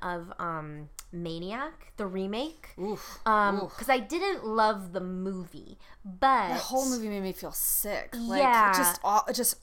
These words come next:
Speaker 2: awful. I mean, I think that speaks to its quality, as far
Speaker 1: Totally.
Speaker 2: as, you know, its effectiveness, rather.
Speaker 1: Yeah, it's an icky movie, for sure. But
Speaker 2: Yeah.
Speaker 1: that opening scene made me, like, the whole sequence, um, was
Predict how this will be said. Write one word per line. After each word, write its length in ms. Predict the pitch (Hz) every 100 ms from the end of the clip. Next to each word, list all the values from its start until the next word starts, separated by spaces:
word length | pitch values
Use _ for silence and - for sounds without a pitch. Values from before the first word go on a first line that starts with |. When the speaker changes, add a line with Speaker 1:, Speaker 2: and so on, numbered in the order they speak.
| -
Speaker 2:
awful. 540 | 190 240 - 175 160
I 80 | -
mean, 120 | 254
I 80 | 269
think 160 | 262 254
that 180 | 214 -
speaks 340 | 233 233 - -
to 300 | 202 175 -
its 320 | - 185 -
quality, 520 | - 190 220 214 196 -
as 60 |
far 140 | 262 247
Speaker 1:
Totally. 180 | 196 175
Speaker 2:
as, 140 | 170 233
you 80 |
know, 280 | 196 117 180 -
its 140 | 196
effectiveness, 640 | 175 - 208 170 139 143 -
rather. 380 | 95 82 90 - -
Speaker 1:
Yeah, 260 | 233 254 180 -
it's 220 | 311 415
an 160 | 370 -
icky 320 | 269 269 - 196
movie, 420 | 190 165 143 120
for 220 | - 190
sure. 460 | 180 196 170 151 196
But 160 | 247 -
Speaker 2:
Yeah. 80 | 262
Speaker 1:
that 160 | 240 - 269
opening 640 | 233 294 330 285 247 233
scene 760 | - - 196 175 165 156 156 156 - - -
made 500 | 190 190 185 185 175
me, 400 | 175 170 165 165
like, 140 | 175 170
the 80 | 175
whole 400 | - 226 220 214
sequence, 720 | - 196 180 - 151 160 - -
um, 420 | 180 165 156 160 -
was 640 | 185 190 185 175 170 -